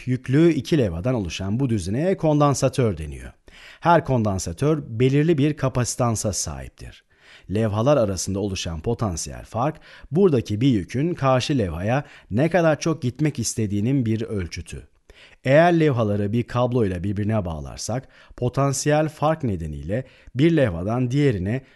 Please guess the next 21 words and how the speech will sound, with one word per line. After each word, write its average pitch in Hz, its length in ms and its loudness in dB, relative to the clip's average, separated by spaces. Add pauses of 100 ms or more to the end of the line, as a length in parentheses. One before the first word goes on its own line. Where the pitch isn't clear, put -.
(120)
kablo 156 340 2
üzerinden 110 600 -2 (220)
yük 175 180 -2
akışı 117 400 -4
olur. 73 340 -12 (420)
Negatif 175 520 4
yüklerin 104 440 -2
kablo 151 400 0
üzerinden 92 460 -2
akması 135 480 0
sonucu 101 580 -2
akım 143 300 2
meydana 76 400 -6
gelir. 62 400 -18 (540)
Gelecek 127 420 4
videolarda 92 640 -2
bu 143 100 0
konuyu 113 400 -2
daha 131 260 0
ayrıntılı 120 540 0
işleyeceğiz. 71 760 -10